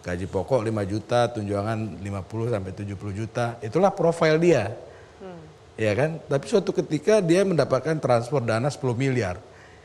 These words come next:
Speaker 1: Ini di luar dari profil, sehingga bank sebagai pihak pelapor, penyedia barang jasa keuangan itu wajib menyampaikan laporan transaksi keuangan mencurigakan.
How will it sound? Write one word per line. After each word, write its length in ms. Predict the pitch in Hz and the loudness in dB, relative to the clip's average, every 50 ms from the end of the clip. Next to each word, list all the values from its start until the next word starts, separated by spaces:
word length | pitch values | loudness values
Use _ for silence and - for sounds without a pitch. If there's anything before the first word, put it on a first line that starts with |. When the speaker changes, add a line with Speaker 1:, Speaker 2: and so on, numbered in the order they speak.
| - - - - - 107 | -20 -20 -20 -18 -10 -6
Speaker 1:
Ini 320 | 127 160 202 208 - - | -4 -2 -2 -2 -4 -8
di 220 | - - 135 131 127 | -8 -4 -2 0 2
luar 240 | 131 135 131 123 123 | 4 4 4 4 4
dari 160 | 123 120 120 | 2 0 0
profil, 560 | - - 127 127 - - 110 98 92 87 95 | 0 0 0 0 0 -2 -2 -2 -2 -4 -6
sehingga 320 | 107 - 117 113 123 147 | -8 -8 -6 0 2 2
bank 480 | 151 143 107 98 95 98 113 135 135 - | 2 2 0 -2 -2 -2 -2 -4 -6 -6
sebagai 320 | - 107 101 101 104 104 | -4 -4 -4 -4 -4 -6
pihak 320 | 98 - 110 113 101 - - | -6 -6 -6 -6 -6 -6 -2
pelapor, 560 | - 123 139 - - 117 95 95 107 131 123 - - - - - - - - - - - - - | 0 0 0 0 0 -2 -2 -2 -4 -8 -10 -12 -18 -20 -20 -20 -20 -20 -20 -20 -20 -16 -10 -8
penyedia 320 | 107 110 104 104 104 95 | -6 -4 -2 0 0 0
barang 240 | 101 104 101 104 107 | 0 0 -2 -2 -2
jasa 240 | 107 107 110 - 104 | -2 -2 0 -2 -4
keuangan 480 | 92 - 104 101 98 98 95 92 92 | -4 -4 -6 -6 -4 -6 -6 -8 -8
itu 320 | 87 82 - - 151 165 160 - - - - - - - - | -10 -4 0 0 0 0 0 -6 -14 -18 -20 -20 -18 -6 -2
wajib 320 | 107 110 107 104 143 147 - | -2 0 0 -2 -4 -8 -6
menyampaikan 640 | 120 120 110 104 87 - 101 101 95 123 131 143 139 123 | -6 -4 -4 -6 -4 -4 -4 -4 -2 -4 -4 -4 -2 -2
laporan 400 | 110 98 - 104 107 110 120 120 | -2 -2 -2 -2 0 0 0 0
transaksi 480 | 101 110 107 107 - 98 95 - - 123 | 0 0 0 0 0 -2 -4 -4 -6 -8
keuangan 400 | 113 - 110 104 104 104 95 98 | -6 -4 -4 -4 -4 -4 -6 -8
mencurigakan. 640 | 98 - - 101 90 104 101 95 - 98 92 82 | -8 -8 -8 -6 -6 -6 -6 -6 -4 -6 -6 -6